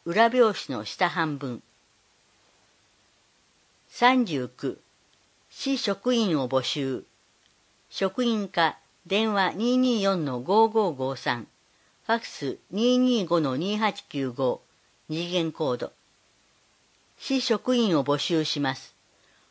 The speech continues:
募集職種、募集期間など、詳しくは市ホームページをご確認ください。四十、一口情報ミニインフォメーション。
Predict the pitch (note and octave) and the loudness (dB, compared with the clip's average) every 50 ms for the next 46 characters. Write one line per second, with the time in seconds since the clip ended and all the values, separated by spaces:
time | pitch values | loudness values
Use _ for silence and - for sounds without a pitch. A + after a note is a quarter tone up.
0 | _ _ - F#3+ G3 F#3+ - - C4 C4 B3+ G#3+ - C4 A#3 - G3+ - - - | _ _ 0 2 2 2 0 0 0 0 0 0 2 0 0 0 -2 -6 -4 -4
1 | C#3 B2+ - - - - E3+ F#3 F3+ - C4 B3+ B3 B3 - - - A3+ G#3+ F#3+ | -4 -4 -6 -6 -2 0 0 0 0 0 2 0 0 0 -4 -4 0 0 2 2
2 | E3 E3 D#3+ D#3+ C3 B2+ B2 B2 - _ _ _ _ - - G#3 A3 A#3+ A#3+ - | 2 0 0 0 0 0 -2 -4 -6 _ _ _ _ -6 0 2 2 2 0 -2
3 | - - - D#3+ C#3 B2+ C3 C#3 - _ - _ _ - - C4+ B3 - - A#3+ | -8 -6 -2 -2 0 0 -2 -4 -8 _ -20 _ _ -8 -6 -6 -4 0 2 2
4 | A#3 A#3 A#3 A3+ A3+ A3+ - A#3 G#3+ G3+ E3 D3+ C#3+ C3 B2+ A#2+ - C#3 C3+ - | 4 4 4 2 0 2 4 4 4 4 2 0 0 2 2 2 0 0 0 0
5 | F3 E3+ - E3+ D#3+ D3 C#3+ C#3+ - C3+ C3+ C3 - - C3 A#2+ A2+ - _ _ | 0 0 0 0 0 0 -2 -2 -2 -2 -2 -2 -2 -4 -4 -6 -6 -8 _ _
6 | _ _ _ _ _ _ _ _ _ _ _ _ _ _ _ _ _ _ _ _ | _ _ _ _ _ _ _ _ _ _ _ _ _ _ _ _ _ _ _ _
7 | _ _ _ _ _ _ _ _ _ _ _ _ _ _ _ _ _ _ _ _ | _ _ _ _ _ _ _ _ _ _ _ _ _ _ _ _ _ _ _ _
8 | _ _ _ _ _ _ - G3 B3 C#4 C4+ A#3+ A3 D#3+ D3+ C3+ B2+ A#2+ A#2 G#2+ | _ _ _ _ _ _ 4 6 8 8 8 6 2 0 -2 -4 -4 -4 -6 -8
9 | - _ _ _ _ _ _ _ - - - B3 C4 B3+ C4+ B3+ - B3+ A#3+ A3+ | -12 _ _ _ _ _ _ _ -2 2 4 4 4 4 2 -4 -4 -4 0 4
10 | C4 B3+ B3 A#3 A#3 - E3+ C#3+ C3+ B2+ A#2+ - - - F3 F3 G3 A3+ B3 B3 | 4 6 6 4 2 0 -2 0 0 0 0 -2 -4 -6 -4 -2 0 0 0 0
11 | - G3+ G#3+ G#3+ G3 - G#3 G3 F#3 F3+ F3 D#3 C3+ - - A2+ A#2 A#2 | 0 -2 -4 -4 -4 -2 -2 -2 0 2 0 0 0 -2 -4 -4 -4 -6